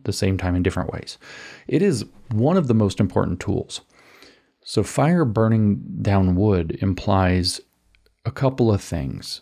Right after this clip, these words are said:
two things. One is strategic acceleration,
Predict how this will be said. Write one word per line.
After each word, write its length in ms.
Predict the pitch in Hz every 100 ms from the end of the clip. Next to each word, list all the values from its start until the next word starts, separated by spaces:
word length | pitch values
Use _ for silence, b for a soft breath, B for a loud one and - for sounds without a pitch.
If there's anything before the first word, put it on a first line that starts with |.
| _
two 240 | - 151 147
things. 480 | - 85 69 - - B B B -
One 320 | 98 131 170
is 220 | 131 110
strategic 640 | - 104 - 135 139 135
acceleration, 960 | 98 - 107 92 90 90 95 151 156 165